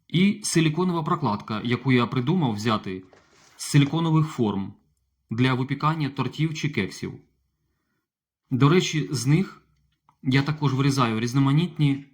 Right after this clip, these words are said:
прокладки по воді і не тільки. В цій мідній пластині товщиною два міліметри зроблені два отвори на десять міліметрів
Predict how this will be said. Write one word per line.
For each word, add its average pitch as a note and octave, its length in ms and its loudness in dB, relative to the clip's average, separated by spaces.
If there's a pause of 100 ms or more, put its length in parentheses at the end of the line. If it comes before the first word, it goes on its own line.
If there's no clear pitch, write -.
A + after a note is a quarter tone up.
(280)
прокладки D3+ 840 0 (240)
по C#3 120 0
воді C#3 600 2
і C#3+ 100 4
не D#3 100 8
тільки. G#2 560 -6 (2000)
В - 60 -20
цій E3+ 300 6
мідній C#3+ 380 6
пластині C3+ 560 0
товщиною B2+ 560 2
два B2 180 0
міліметри A2 680 -2 (480)
зроблені D3 640 2
два A2+ 240 0
отвори G#2+ 680 -6 (720)
на C3+ 180 4
десять D#3 460 -2
міліметрів G2+ 680 -4